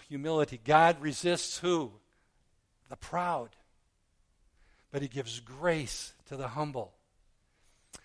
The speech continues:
And I, it just drives home again how important this is when Jesus, knowing that he's only got a very, very few hours left with his disciples,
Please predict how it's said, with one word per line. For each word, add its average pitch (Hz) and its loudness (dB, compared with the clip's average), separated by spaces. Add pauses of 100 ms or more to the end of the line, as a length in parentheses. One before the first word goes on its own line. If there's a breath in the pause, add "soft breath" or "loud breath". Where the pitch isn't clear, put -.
(220 loud breath)
And 143 -2
I, 147 4
it 139 -4
just 151 -8
drives 160 4
home 175 0
again 151 -2
how 160 0
important 196 0
this 170 -4
is 147 2 (300 soft breath)
when 143 -2
Jesus, 147 -2
knowing 170 6
that 147 -2
he's 139 -6
only 175 0
got 156 6
a 139 2
very, 208 0
very 190 2
few 185 -6
hours 156 2
left 160 2
with 135 -14
his 123 -10
disciples, 131 -6